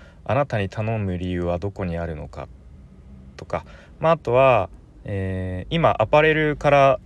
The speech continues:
転身するとしたらどんな行動を取るか」、あとは、えー、「目的意識が大事ですよ」っていう、えー、まあ、お話とか、また普段仕事において気をつける、ていること、はい。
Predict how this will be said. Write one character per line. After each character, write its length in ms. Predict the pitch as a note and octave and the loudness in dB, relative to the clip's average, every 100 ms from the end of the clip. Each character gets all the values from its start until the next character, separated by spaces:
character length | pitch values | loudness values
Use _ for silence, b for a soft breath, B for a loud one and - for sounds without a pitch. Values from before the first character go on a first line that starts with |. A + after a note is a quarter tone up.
| - | -12
転 120 | - B2+ | -6 -6
身 240 | B2 C3 | -4 -6
す 100 | B2+ | -6
る 120 | C3+ | -6
と 100 | B2+ | -6
し 80 | A2+ | -6
た 100 | D#3 | -2
ら 100 | C3+ | 0
ど 120 | G2+ | 0
ん 60 | G2 | -4
な 100 | F2+ | -6
行 220 | - F2 | -8 -8
動 100 | E2+ | -8
を 60 | E2 | -10
取 180 | F#2+ E2+ | -8 -8
る 60 | |
か」、 200 | - - b b b b b b b - - - - - | -10 -14 b b b b b b b -20 -20 -20 -20 -8
あ 160 | C3+ | -8
と 160 | C3 C#3 | -2 2
は、 220 | C#3+ D3+ - - - | 4 2 -2 -14 -8
え 80 | G2+ | -4
ー、 20 | |
「目 260 | G#2 - | -4 -6
的 400 | - D#3+ C#3 C3 | -4 -4 -4 -6
意 60 | C#3+ | -8
識 300 | - - G#2+ | -8 -10 0
が 320 | C3+ C#3 C3 | 4 4 4
大 200 | G2+ G2+ | 2 -2
事 120 | G2 | -2
で 100 | F#2 | -6
す 140 | E2 G2+ | -8 -4
よ」 180 | A#2 A2+ | -4 -6
っ 300 | - - - | -12 -18 -10
て 80 | |
い 200 | E2+ D2+ | -8 -8
う、 60 | D2+ - - - | -12 -20 -20 -20
え 140 | - D2+ | -18 -10
ー、 20 | |
ま 120 | E2+ | -10
あ、 20 | |
お 40 | E2 | -8
話 320 | F2+ E2+ - | -10 -10 -12
と 120 | F2 | -12
か、 180 | E2 - B B - | -12 -14 B B -6
ま 140 | E3+ | -2
た 80 | - | -2
普 120 | - C3+ | 0 2
段 180 | G#2 | 2
仕 100 | F#2 | 0
事 240 | G#2 F#2 G2 | -6 -4 -4
に 80 | G2 | -4
お 80 | |
い 60 | F#2 | -4
て 80 | F#2+ | -8
気 160 | - | -8
を 80 | F#2 | -8
つ 100 | - | -8
け 140 | - E2+ | -6 -6
る、 100 | D#2+ - - - - | -8 -16 -20 -20 -10
て 80 | F#2 | -6
い 200 | E2+ G2 | -4 -4
る 120 | B2 | -6
こ 140 | - F2 | -8 -12
と、 220 | - - - - - - - - - G2+ | -10 -12 -16 -20 -20 -20 -20 -20 -16 -12
は 60 | |
い。 80 | E2 | -12